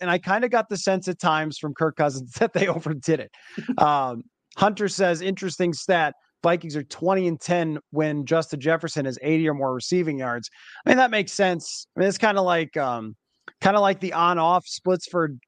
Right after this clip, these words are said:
Speaker 1: uh, Nick Bosa or whatever. It's like, well, you know, there was a lot more that went on in those football games. I think Nick
Speaker 2: <laughs>
Speaker 1: Mullins started a lot of those games that, uh, Bosa was not there over the last few years. So, I mean, the same thing kinda goes for this. Like,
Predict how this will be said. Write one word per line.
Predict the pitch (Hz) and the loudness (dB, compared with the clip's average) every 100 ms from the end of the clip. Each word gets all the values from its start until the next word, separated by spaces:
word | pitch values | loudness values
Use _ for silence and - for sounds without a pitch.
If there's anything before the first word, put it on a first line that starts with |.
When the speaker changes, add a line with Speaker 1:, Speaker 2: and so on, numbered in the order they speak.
| - | -4
Speaker 1:
uh, | 156 139 131 131 | 0 0 -2 -6
Nick | 165 175 - | -2 -2 0
Bosa | 156 170 160 190 | 0 0 0 2
or | 175 | 2
whatever. | 180 185 185 | 2 0 0
It's | 175 170 | -2 -2
like, | 151 143 - _ _ - - - - _ | -2 -4 -10 _ _ -20 -20 -20 -20 _
well, | - 330 302 285 294 | 2 4 4 2 0
you | 320 277 | -2 0
know, | 175 170 | 0 2
there | 175 196 | 0 0
was | 208 185 | 0 0
a | 202 | 2
lot | 202 185 | 2 0
more | 180 185 | 0 0
that | 170 156 | 0 -2
went | 165 156 | -2 -2
on | 151 | -2
in | 151 | -4
those | 143 135 | -6 -2
football | 196 196 165 131 | -2 2 2 2
games. | 165 139 147 170 | -4 -4 -2 0
I | |
think | 156 160 165 | 0 -2 -2
Nick | 175 | -2
Speaker 2:
<laughs> | - | 2
Speaker 1:
Mullins | 165 175 165 - | 2 2 -2 0
started | 160 156 151 | 0 0 0
a | |
lot | 143 175 190 | 2 2 2
of | |
those | 165 156 | 0 -4
games | 127 156 147 127 | -4 -4 -4 -2
that, | 143 127 156 | -2 0 0
uh, | 135 127 | 0 0
Bosa | 151 170 165 160 | 0 0 0 -2
was | 143 | -2
not | 151 147 131 | 0 0 2
there | 170 143 127 _ - _ | 0 0 -6 _ -20 _
over | - 165 | 2 4
the | 160 | 4
last | 160 156 | 2 0
few | 165 156 | -2 0
years. | 156 160 147 | 2 0 0
So, | 175 156 151 143 - _ _ | 0 0 0 -2 -8 _ _
I | 202 | 0
mean, | 196 208 | 2 2
the | 196 | 0
same | 240 226 | -2 -2
thing | 214 | -2
kinda | 190 185 | 0 0
goes | 175 180 - | 0 0 -2
for | 170 | -4
this. | 160 175 - - | 0 -2 -4 -4
Like, | 147 131 | -4 -4